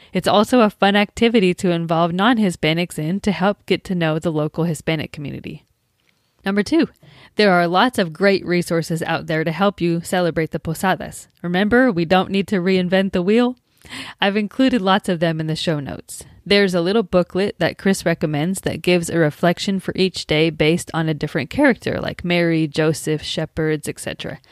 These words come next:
It also includes an explanation in English at the beginning about how to celebrate the posadas,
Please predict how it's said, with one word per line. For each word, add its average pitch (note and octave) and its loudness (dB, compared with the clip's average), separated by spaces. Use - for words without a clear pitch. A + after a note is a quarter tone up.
It G#3+ 0
also D#4 2
includes A3+ 4
an F#3+ 0
explanation F3+ 0
in A3+ 0
English F#3 0
at E3 -2
the F3 -2
beginning E3+ -2
about D#3 -2
how F3 -2
to F3 0
celebrate E3+ -2
the - -8
posadas, F3 -2